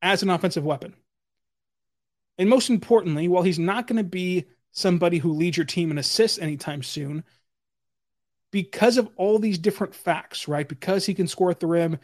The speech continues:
mid-range, and three, at all three levels, and do that effectively. His passing ability makes him even better because the ball does not stick to him. It's not like whenever you give the ball to A J Griffin, you've gotta wait five seconds for him to give the ball back to you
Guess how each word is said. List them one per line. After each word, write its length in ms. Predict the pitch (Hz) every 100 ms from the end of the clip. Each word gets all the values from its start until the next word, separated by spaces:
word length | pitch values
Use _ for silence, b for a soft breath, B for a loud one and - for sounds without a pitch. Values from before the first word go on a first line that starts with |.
| b _
mid-range, 460 | 156 165 165 160 156
and 180 | 156 143
three, 200 | 160 139
at 100 | 143
all 220 | 151 165
three 240 | - 175
levels, 340 | 170 160 151 147
and 100 | 139
do 140 | 151
that 100 | 165
effectively. 480 | - 156 143 143 - _ _ _ _ _ _ _ _ _ _ _ _ -
His 160 | 165
passing 480 | - - 202 233 -
ability 260 | 190 185 170
makes 220 | 175 -
him 80 | 175
even 200 | 160 139
better 180 | 170 165
because 240 | 143 139
the 40 |
ball 300 | 143 160 160
does 140 | 165 170
not 160 | 160
stick 280 | - 160 143
to 60 | 139
him. 220 | 139 160 _ _ _ -
It's 200 | 156 180
not 240 | 202 190
like 240 | 190 -
whenever 240 | 170 165 160
you 120 | 165
give 200 | 131 180
the 80 | 160
ball 140 | 165
to 100 | 160
A 80 | 160
J 160 | 165 147
Griffin, 500 | 170 156 156 143 b b _
you've 140 | 170 175
gotta 160 | 175
wait 240 | 151 175 -
five 320 | 180 156 -
seconds 320 | 180 156 151
for 60 | 156
him 60 |
to 40 | 143
give 80 |
the 60 | 143
ball 140 | 147
back 320 | 139 147 147 -
to 100 |
you 100 | 143